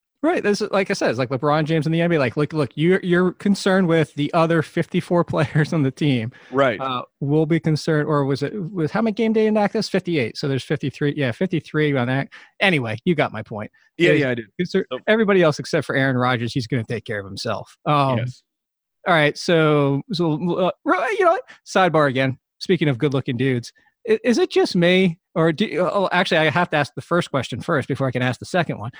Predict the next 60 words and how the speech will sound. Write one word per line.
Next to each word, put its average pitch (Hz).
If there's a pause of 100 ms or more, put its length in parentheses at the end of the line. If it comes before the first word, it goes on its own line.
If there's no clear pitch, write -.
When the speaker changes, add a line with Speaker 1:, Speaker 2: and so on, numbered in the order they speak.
(300)
Speaker 1:
Do 156
you 233
ever 226
read 185
Speaker 2:
Good -
Speaker 1:
magazines 165
in 156
the 143
Speaker 2:
place 143
to 135
Speaker 1:
bathroom? 143
Speaker 2:
start. 101 (400)
Speaker 1:
Yeah. 135
Speaker 2:
Do, 156
do 147
I, 147
do 151
I -
what? 160 (360)
Speaker 1:
Do 196
you 180
read 180
magazines 156
in 131
the 123
bathroom? 120 (640)
Speaker 2:
Uh, 156 (220)
not 156
really. 123
I'm 131
a 131
phone 113
guy. 107 (480)
Speaker 1:
Oh, 202
are 139
you? 151 (460)
'Cause 180
I 190
was 190
gonna 190
say, 190 (340)
are 180
you 202
like 180
me, 165
or 147
is 143
it 147
just 151
me 147
and 135
I'm 127
a 120
weird 120
person 139
that, 123
like, 143
if 139
it's, 147
like, 135